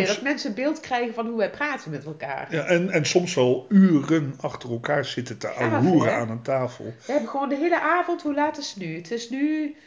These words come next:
Speaker 2: kwart voor elf en
Speaker 1: Echt
Speaker 2: we
Speaker 1: waar?
Speaker 2: zitten sinds kwart voor negen of zo, hè?
Speaker 1: Sinds kwart voor negen zitten we
Speaker 2: Half
Speaker 1: hier.
Speaker 2: negen zitten we hier.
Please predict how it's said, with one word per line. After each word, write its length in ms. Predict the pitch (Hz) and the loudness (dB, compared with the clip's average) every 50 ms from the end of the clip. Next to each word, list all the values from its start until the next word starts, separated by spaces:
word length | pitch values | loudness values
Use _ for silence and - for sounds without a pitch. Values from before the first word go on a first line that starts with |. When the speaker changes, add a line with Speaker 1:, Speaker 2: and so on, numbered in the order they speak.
| _ _ _ | _ _ _
Speaker 2:
kwart 240 | - 302 330 320 - | -6 -4 -4 -4 -4
voor 120 | 233 - | -8 -4
elf 360 | - 262 294 330 359 381 370 381 | -2 -2 -2 0 0 -2 -2 -2
en 20 | |
Speaker 1:
Echt 80 | - 240 | -2 0
Speaker 2:
we 40 | 220 269 | 2 2
Speaker 1:
waar? 80 | 330 339 | 2 2
Speaker 2:
zitten 180 | 339 - 285 | 2 -2 -4
sinds 460 | - 320 285 - 127 - - - - - - - - - _ - - | -4 -4 -4 -4 -4 -6 -10 -10 -12 -16 -20 -20 -20 -20 _ -20 -8
kwart 200 | - 320 311 - - | -2 -2 -2 0 0
voor 100 | 247 190 | -4 -2
negen 300 | 196 269 381 381 381 294 | 2 2 2 2 2 0
of 80 | 208 - | -4 -2
zo, 300 | - 220 165 165 170 - | -2 -2 0 0 0 0
hè? 140 | 190 269 359 440 - - _ | -2 -2 -4 -6 -10 -16 _
Speaker 1:
Sinds 260 | _ - - 123 117 - | _ -14 -12 -12 -10 -2
kwart 180 | - 151 147 - | -2 -2 -2 -2
voor 120 | - 135 | -6 -2
negen 260 | 135 139 135 131 - | 0 0 0 0 -2
zitten 280 | - - 131 131 - - | -2 -4 -4 -2 2 2
we 60 | 226 | 2
Speaker 2:
Half 120 | 156 160 | 4 4
Speaker 1:
hier. 120 | 175 233 285 311 | 2 0 0 -2
Speaker 2:
negen 160 | 285 277 285 | -2 -4 -4
zitten 340 | - 277 277 - 302 294 285 | -6 -6 -8 -4 -2 -2 0
we 60 | 302 | 0
hier. 200 | 311 330 370 | -2 -2 -4